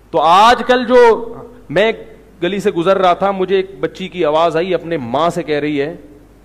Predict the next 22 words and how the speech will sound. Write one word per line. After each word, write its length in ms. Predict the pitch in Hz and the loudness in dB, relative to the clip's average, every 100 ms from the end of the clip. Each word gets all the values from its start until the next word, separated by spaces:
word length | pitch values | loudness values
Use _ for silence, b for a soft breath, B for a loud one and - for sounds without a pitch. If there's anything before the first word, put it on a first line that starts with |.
| _ b b b 127 | _ b b b -12
मां 340 | 135 160 196 | -2 0 0
बेटी 260 | 175 180 202 | -2 -4 -4
को 120 | 190 | -4
डांट 280 | 156 165 175 | 0 -2 -2
कर 140 | 196 | -6
कह 140 | 165 175 | -6 -6
रही 100 | 202 | -4
है, 60 | |
"अपनी 180 | 196 196 | -4 -2
जबान 340 | 156 156 170 | -2 -2 -2
बंद 200 | 156 160 | -2 -6
करो", 200 | 156 165 | -4 -4
तो 100 | 165 | -4
बेटी 280 | 135 156 170 | -6 -6 -6
कह 140 | 170 170 | -4 -2
रही 100 | 196 | 0
है, 60 | |
"आप 300 | 156 170 202 | 0 0 0
अपनी 220 | 196 202 | 0 -2
जबान 320 | 160 156 156 139 | 0 2 0 0
बंद 200 | 127 120 | -6 -4
करो।" 200 | 113 | -6